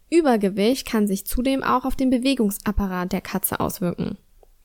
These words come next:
Zusammenfassend kann für beide Haltungsformen gesagt werden, dass der Freigänger zwar wesentlich gefährlicher lebt,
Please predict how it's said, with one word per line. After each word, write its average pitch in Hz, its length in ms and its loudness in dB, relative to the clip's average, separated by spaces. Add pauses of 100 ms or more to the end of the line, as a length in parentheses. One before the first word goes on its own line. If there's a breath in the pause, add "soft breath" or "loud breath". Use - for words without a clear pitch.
(720 loud breath)
Zusammenfassend 330 1000 0 (280)
kann 233 180 2
für 208 140 0
beide 277 420 2
Haltungsformen 233 640 2
gesagt 190 440 0
werden, 202 300 2 (460 loud breath)
dass 233 160 2
der 196 140 2
Freigänger 262 680 2
zwar 214 220 0
wesentlich 208 400 2
gefährlicher 190 540 0
lebt, 190 400 0